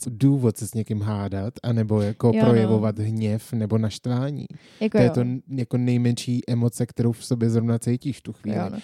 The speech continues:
Speaker 1: A nemluvím z vlastní zkušenosti.
Speaker 2: <laughs> Ale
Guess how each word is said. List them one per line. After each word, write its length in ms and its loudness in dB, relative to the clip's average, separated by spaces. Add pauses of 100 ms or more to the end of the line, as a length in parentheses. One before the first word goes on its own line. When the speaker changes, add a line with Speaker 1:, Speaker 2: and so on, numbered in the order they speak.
(120)
Speaker 1:
A 80 -6
nemluvím 440 0
z 40 -4
vlastní 280 -2
zkušenosti. 680 -2
Speaker 2:
<laughs> 1500 -2
Ale 400 -2